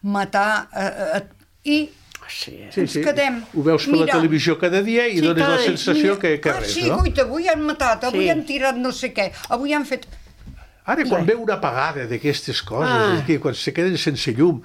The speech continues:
Speaker 3: potser sí que els hi preocupa més, no?
Speaker 2: <laughs> Això de l'apagada.
Speaker 3: Bueno, hi ha altres coses també que voldria sàpiga la vostra opinió. Eh, la Calella d'abans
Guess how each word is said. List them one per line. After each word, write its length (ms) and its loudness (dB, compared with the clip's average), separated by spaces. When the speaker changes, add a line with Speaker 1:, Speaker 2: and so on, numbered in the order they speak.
Speaker 3:
potser 300 0
sí 120 -4
que 80 0
els 120 -2
hi 60 -2
preocupa 400 -6
més, 280 -10
no? 80 -12
Speaker 2:
<laughs> 320 -6
Això 220 -2
de 80 -4
l'apagada. 540 -6
Speaker 3:
Bueno, 180 0
hi 100 2
ha 40 2
altres 300 -2
coses 360 0
també 220 2
que 100 0
voldria 340 0
sàpiga 420 -2
la 80 2
vostra 360 -4
opinió. 540 -6
Eh, 280 -8
la 140 -8
Calella 420 -2
d'abans 680 -4